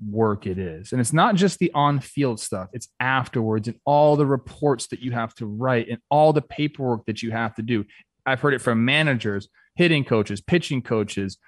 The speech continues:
coaches in the minor leagues. That's the one thing they'll tell you, like, "Holy, I didn't know how much paperwork I was gonna have to do, how many reports I was gonna have to write every single night." So it is a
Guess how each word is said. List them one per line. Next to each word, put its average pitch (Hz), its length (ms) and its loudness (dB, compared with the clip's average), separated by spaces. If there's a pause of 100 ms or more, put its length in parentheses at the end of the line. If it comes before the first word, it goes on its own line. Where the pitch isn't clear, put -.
(240)
coaches 151 280 2
in 156 60 0
the 156 80 2
minor 156 240 4
leagues. 113 220 0
That's 135 200 0
the 127 100 -6
one 160 340 4
thing 165 180 0
they'll 147 100 2
tell 131 200 -2
you, 107 100 -2
like, 92 160 -10
"Holy, 117 380 -12 (180)
I 127 140 -2
didn't 143 280 0
know 131 460 2 (280)
how 139 120 0
much 143 260 -2
paperwork 190 880 2
I 151 120 0
was 147 160 0
gonna 151 180 -2
have 147 240 -2
to 139 60 -8
do, 151 120 2
how 139 120 0
many 170 100 2
reports 160 580 -2
I 151 60 -4
was 151 140 0
gonna 151 100 -4
have 147 120 -4
to 143 60 -2
write 139 320 -4
every 156 320 -2
single 143 360 -2
night." 139 240 0
So 110 160 -6
it 226 100 -2
is 143 240 2
a 113 160 -4